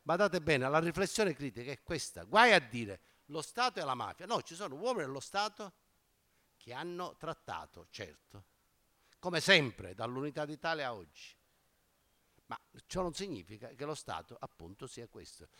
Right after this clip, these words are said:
perché gli insegnanti fanno parte dello Stato, i poliziotti fanno parte dello Stato,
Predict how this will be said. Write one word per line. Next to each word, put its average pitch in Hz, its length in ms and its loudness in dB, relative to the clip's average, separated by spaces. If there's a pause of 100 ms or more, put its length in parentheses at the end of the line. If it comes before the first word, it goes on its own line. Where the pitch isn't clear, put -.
(140)
perché 123 360 -14 (300)
gli 180 240 -2
insegnanti 175 640 6
fanno 151 280 6
parte 160 280 10
dello 156 160 8
Stato, - 560 6 (1300)
i 190 120 2
poliziotti 202 600 10
fanno 175 240 8
parte 185 260 10
dello 185 160 8
Stato, 165 500 10